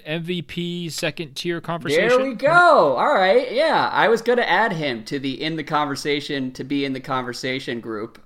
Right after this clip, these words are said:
Speaker 2: Um, he's, he has been very, very good and is one of the only things about this Celtics team that has been a constant since mid-October. Every-, everybody else is, like, in and out of the lineup, but, uh, we are getting the best version of Kyrie, whether you like him or not.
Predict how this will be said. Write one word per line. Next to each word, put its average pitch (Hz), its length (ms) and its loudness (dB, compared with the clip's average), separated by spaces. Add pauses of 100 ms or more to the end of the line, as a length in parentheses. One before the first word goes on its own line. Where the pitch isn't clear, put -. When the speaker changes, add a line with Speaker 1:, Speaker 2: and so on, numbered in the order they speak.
Speaker 2:
Um, 120 420 -2
he's, 175 400 -4
he 180 260 -2
has 202 260 2
been 175 200 -2
very, 151 240 2
very 135 280 -4
good 120 400 -4
and 120 300 -6 (340)
is 131 180 -8
one 156 220 0
of 151 80 -4
the 143 160 -2
only 151 640 -4 (640)
things 170 500 -2
about 139 380 0
this 143 180 -4
Celtics 143 500 -6
team 175 420 -2
that 135 120 -4
has 131 220 -6
been 135 220 -6
a 120 60 -8
constant 127 680 -8
since 120 400 -10
mid-October. 123 840 -6
Every-, 131 340 -6
everybody 143 340 -6
else 123 280 -4
is, 110 120 -16
like, 110 200 -10
in 139 100 -6
and 131 100 -6
out 117 140 -6
of 110 160 -8
the 120 80 -10
lineup, 110 400 -10
but, 113 220 -8
uh, 117 260 -10 (480)
we 151 160 0
are 165 180 6
getting 160 220 0
the 135 80 -4
best 135 320 -2
version 123 400 -4
of 110 140 -14
Kyrie, 110 440 -6
whether 113 220 -6
you 117 160 -8
like 113 240 -8
him 104 160 -14
or 92 60 -12
not. 85 320 -14